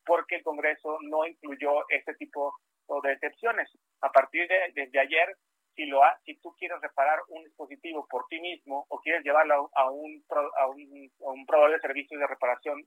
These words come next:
independiente, podrías estar cometiendo o, una infracción administrativa o hasta un delito en el caso de que le ofrece el, el servicio po-, con fines de lucro.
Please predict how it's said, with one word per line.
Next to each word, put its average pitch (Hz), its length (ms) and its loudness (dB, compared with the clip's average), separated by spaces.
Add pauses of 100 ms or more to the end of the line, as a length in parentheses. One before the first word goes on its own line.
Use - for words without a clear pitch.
independiente, 156 800 -2 (440)
podrías 156 400 0
estar 160 460 0
cometiendo 151 680 -8
o, 139 280 -6
una 147 180 -10
infracción 160 480 -2
administrativa 175 800 -2
o 147 120 8
hasta 135 200 2
un 143 120 -6
delito 151 460 -6
en 131 100 -4
el 127 60 -12
caso 139 280 -4
de 135 100 -6
que 131 120 -14
le 127 60 -6
ofrece 143 460 -4
el, 143 120 -14
el 135 60 -18
servicio 135 420 -8
po-, 151 140 -16
con - 180 -10
fines 139 220 -6
de 151 100 0
lucro. 160 360 -2